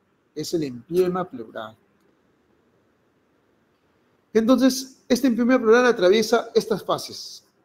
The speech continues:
Pero estas fases son para el empiema posneumonía, no para todos los empiemas, sino que es la forma más académica de explicarte el empiema.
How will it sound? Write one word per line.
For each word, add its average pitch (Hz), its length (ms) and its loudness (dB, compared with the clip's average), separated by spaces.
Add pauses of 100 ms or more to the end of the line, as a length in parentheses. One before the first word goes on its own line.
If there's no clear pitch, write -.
(760)
Pero 190 200 6
estas 262 280 4
fases 254 420 0
son 226 320 -6 (240)
para 170 220 0
el 147 80 -4
empiema 202 580 -4
posneumonía, 185 1040 -2 (920)
no 240 180 -6
para 170 300 2
todos 220 280 4
los 139 220 -4
empiemas, 110 680 -16 (440)
sino 190 280 -8
que 214 100 -2
es 214 100 -8
la 190 140 -2
forma 202 500 -2
más 233 260 2
académica 190 800 -4
de 156 120 -8
explicarte 170 680 -8
el 160 80 -4
empiema. 120 520 -12